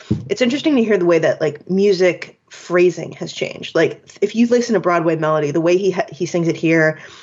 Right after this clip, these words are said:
it's sort of stilted. There's, like, um, that, like, "Your trouble's there," and then he s-, pauses, "Da, da, da, da." It's, like,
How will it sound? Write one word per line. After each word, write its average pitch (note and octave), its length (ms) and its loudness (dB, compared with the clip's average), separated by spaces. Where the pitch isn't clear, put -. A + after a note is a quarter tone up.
it's - 140 -4
sort F3+ 120 2
of - 60 -2
stilted. D#3 540 -2
There's, C#3 240 -2
like, C#3+ 320 -2
um, D#3+ 500 0
that, F3+ 260 0
like, D#3+ 300 -2
"Your C4+ 200 0
trouble's B3 440 -2
there," C4+ 380 2
and F#3 120 2
then F3+ 60 2
he E3 80 0
s-, - 160 -12
pauses, E3+ 600 -2
"Da, A#3 140 2
da, A#3+ 200 0
da, G#3+ 80 4
da." A#3 280 2
It's, - 220 -2
like, F3+ 260 -2